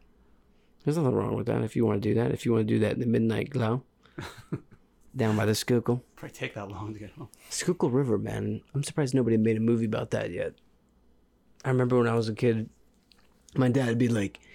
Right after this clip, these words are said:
Speaker 1: "They found a couple bodies in there." <laughs> Every time it would happen, he'd tell me. Schuylkill's big, man.
Speaker 2: Oh, there's uh, the canal in Manayunk, there's gotta be some things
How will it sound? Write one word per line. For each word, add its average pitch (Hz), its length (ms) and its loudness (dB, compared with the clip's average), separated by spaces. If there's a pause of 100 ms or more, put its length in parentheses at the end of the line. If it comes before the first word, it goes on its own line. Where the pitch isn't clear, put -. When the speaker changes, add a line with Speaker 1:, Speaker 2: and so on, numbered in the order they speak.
(300)
Speaker 1:
"They 101 120 -8
found 110 300 0
a 101 40 -4
couple - 240 -4
bodies 98 640 -4
in 98 160 -10
there." 101 180 -6 (640)
<laughs> - 460 -8
Every 151 260 -4
time 131 200 -4
it 120 40 2
would 120 100 4
happen, 120 240 0
he'd 120 160 -6
tell 131 180 -2
me. 127 200 -10 (640)
Schuylkill's - 440 -2
big, 143 240 0
man. 113 280 -4 (180)
Speaker 2:
Oh, 170 140 -4
there's 135 440 -4 (520)
uh, 135 320 -12
the 131 120 -6
canal 139 420 -4
in 113 80 -4
Manayunk, 113 460 -6
there's 131 160 -10
gotta 107 260 -10
be 104 140 -10
some 107 180 -8
things 104 340 -10